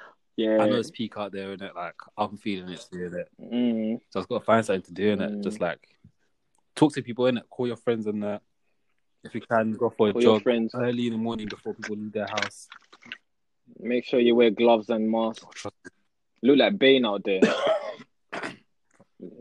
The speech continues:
Speaker 1: You try to do the Bane accent while
Speaker 2: I
Speaker 1: you're
Speaker 2: swear that
Speaker 1: running.
Speaker 2: cough isn't corona.
Speaker 1: Take,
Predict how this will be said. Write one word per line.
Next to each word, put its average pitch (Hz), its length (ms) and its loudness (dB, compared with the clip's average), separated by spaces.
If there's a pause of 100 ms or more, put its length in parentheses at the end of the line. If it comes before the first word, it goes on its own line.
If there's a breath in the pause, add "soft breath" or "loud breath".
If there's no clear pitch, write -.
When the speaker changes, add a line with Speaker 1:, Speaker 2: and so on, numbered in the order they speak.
(220)
Speaker 1:
You 113 120 -10
try 143 180 2
to - 20 0
do 135 160 2
the 123 100 4
Bane 127 340 4
accent 110 320 -6
while 113 120 -2
Speaker 2:
I 113 60 0
Speaker 1:
you're 110 100 0
Speaker 2:
swear 110 60 0
that 139 80 4
Speaker 1:
running. 110 120 -4
Speaker 2:
cough - 140 -6
isn't 120 160 -10
corona. 104 420 -8
Speaker 1:
Take, 78 200 -10